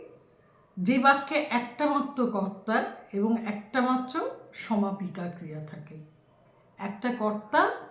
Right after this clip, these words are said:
আর একটা সমাপিকা ক্রিয়া। যেমন সূর্য উঠছে, সে বই পড়ছে। আবার অনেক সময় কি হয়, এই যে সমাপিকা ক্রিয়াটা, অর্থাৎ সূর্য উঠেছে বা উঠছে,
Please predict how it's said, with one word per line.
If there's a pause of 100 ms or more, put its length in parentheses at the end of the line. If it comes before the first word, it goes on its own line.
আর
একটা (100)
সমাপিকা (100)
ক্রিয়া। (560)
যেমন (180)
সূর্য
উঠছে, (840)
সে
বই
পড়ছে। (1000)
আবার
অনেক
সময়
কি
হয়, (160)
এই
যে
সমাপিকা
ক্রিয়াটা, (180)
অর্থাৎ (340)
সূর্য
উঠেছে
বা
উঠছে,